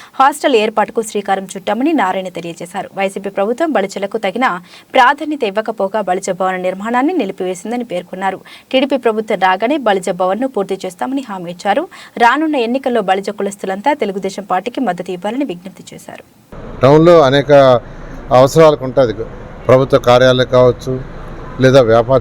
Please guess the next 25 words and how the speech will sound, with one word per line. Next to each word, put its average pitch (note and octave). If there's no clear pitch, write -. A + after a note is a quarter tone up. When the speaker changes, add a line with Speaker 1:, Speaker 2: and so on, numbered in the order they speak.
Speaker 2:
చిన్న C3
చిన్న C3+
వ్యాపార A#2+
పరంగా B2
ఉండొచ్చు, B2+
హెల్త్ A#2+
పరంగా C3
ఉండొచ్చు. B2
ఇక్కడికి D#3
వచ్చి D#3
మళ్ళీ D3+
వెంటనే D#3+
పోలేకపోతే C3+
నైట్ C3
స్టే -
చేయాలంటే B2+
వాళ్ళకి B2+
లాడ్జిలో C3+
అట్లా B2
ఉండాలంటే B2+
ఖర్చు A#2
అవుతుంది. B2+
వాళ్ళకు C3
కొన్ని A#2+
రూములు C#3+